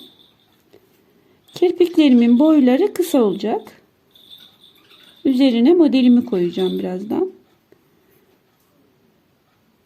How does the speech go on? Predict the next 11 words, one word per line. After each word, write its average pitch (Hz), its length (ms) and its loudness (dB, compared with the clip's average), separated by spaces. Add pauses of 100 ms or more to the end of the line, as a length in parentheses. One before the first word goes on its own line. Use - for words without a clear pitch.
(320)
İki 370 200 -4
tane 285 440 2
yan 311 180 2
yana 277 440 4
kirpik 277 400 -4
koydum. 180 440 -6 (2500)
Hemen 320 460 2
yan 294 400 4
aşağıdaki 277 840 0
zürafaya 233 840 -2
batarak 269 680 -6